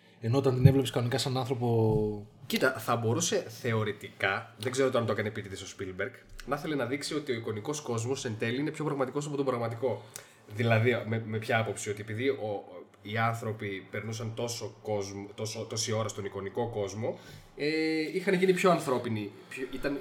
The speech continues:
Speaker 2: πιο ανθρώπινοι στις ψηφιακές μορφές τους.
Speaker 1: Πολύ
Speaker 2: Αλλά
Speaker 1: σωστό
Speaker 2: δε-,
Speaker 1: αυτό, ναι, ναι.
Speaker 2: αλλά δεν νομίζω να το έκανε επίτηδες.
Speaker 1: Ή μπο-,
Speaker 2: <laughs> Δηλαδή
Speaker 1: ή θα μπορούσε να πει, ρε παιδί μου, ότι είχαν φτάσει σε σημείο, ρε παιδί μου, που ήταν, ε, ο εικονικός κόσμος, ξέρω, τους έδινε μεγαλύτερη δυνατότητα να εκφραστούν από ότι
Speaker 2: Μπράβο.
Speaker 1: να εκφραστούν στον κανονικό.
Speaker 2: Αλλά έχω την εντύπωση ότι του βγήκε.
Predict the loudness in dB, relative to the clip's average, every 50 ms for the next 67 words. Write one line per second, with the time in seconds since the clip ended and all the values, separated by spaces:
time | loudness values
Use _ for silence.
0 | -6 -2 0 2 2 2 2 0 0 0 0 -4 -4 -4 -6 -8 -4 0 2 2
1 | 2 2 0 0 -2 -2 -8 -8 -8 -10 -12 -12 -12 -16 -18 -20 -20 -18 -4 2
2 | 6 6 6 6 6 4 2 0 0 0 0 0 0 2 2 2 4 4 4 6
3 | 6 6 6 4 4 4 2 0 -2 -4 -6 -6 -8 -8 -10 -10 -12 -12 -14 -14
4 | -16 -16 -20 -8 0 2 4 4 6 6 8 12 12 12 12 10 8 8 8 8
5 | 6 4 4 2 2 4 6 6 8 8 8 8 6 4 4 6 8 8 8 8
6 | 6 4 4 4 6 6 6 4 4 2 0 -2 0 0 0 2 2 2 2 2
7 | 2 2 2 2 0 0 0 0 2 2 2 2 2 2 2 2 0 0 0 -2
8 | -2 -2 0 0 0 2 0 0 0 0 -2 -2 -2 -2 0 0 0 0 0 0
9 | 0 0 0 0 0 0 -2 -2 -4 -4 0 2 4 6 6 6 6 4 4 4
10 | 4 4 2 0 0 0 -2 -2 -2 -2 -2 -4 -2 -2 -4 -4 -2 0 0 0
11 | 0 0 0 0 0 2 6 8 8 8 8 4 -2 -10 -10 -10 -8 -4 -2 0
12 | 0 0 0 -2 -2 -2 -2 -2 -2 -2 -2 2 4 4 6 6 6 4 2 2
13 | 0 0 0 -2 -4 -6 -6 -6 -6 -6 -8 -8 -10 -8 -6 -8 -8 -8 -12 -18